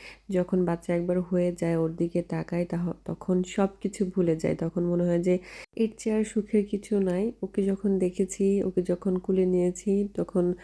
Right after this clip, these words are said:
আমার আর কিছুই মনে ছিল না যে আমি কি আশা করেছি না করেছি। আর এখন তো দিনের দিন জান হয়ে যাচ্ছে।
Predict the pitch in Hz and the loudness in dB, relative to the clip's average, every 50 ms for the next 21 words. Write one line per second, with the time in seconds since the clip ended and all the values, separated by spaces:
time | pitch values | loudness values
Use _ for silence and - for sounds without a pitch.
0 | - - - - - - - 180 180 185 180 175 180 185 185 - - - - 220 | -16 -20 -20 -18 -10 -4 -2 0 2 2 2 4 2 2 0 -2 -8 -6 0 2
1 | 208 196 196 185 185 180 175 175 175 - - - 180 175 175 170 170 165 165 185 | 4 4 6 4 4 4 2 2 0 -2 -2 -2 0 0 2 2 2 0 2 2
2 | 170 165 165 165 170 170 - - - 175 175 175 - 170 - - 170 170 170 - | 2 2 2 0 0 -2 -4 -2 -2 0 0 0 -2 -4 0 2 2 2 2 2
3 | - 180 175 175 165 165 - - 170 165 165 - - - 185 170 170 165 170 - | 0 0 2 2 0 0 0 0 0 0 -2 -2 -2 0 2 2 2 0 0 0
4 | 185 180 175 - 185 180 170 175 175 170 170 170 170 170 170 175 175 175 180 180 | -2 -2 0 0 0 0 2 2 2 4 4 4 4 2 4 4 4 4 2 0
5 | - - - - - - - 175 175 165 170 175 190 190 190 175 175 170 165 - | -2 -10 -20 -20 -16 -4 0 2 2 4 4 4 4 4 4 4 4 2 2 0
6 | - - - - 185 180 | -2 -4 -4 0 0 0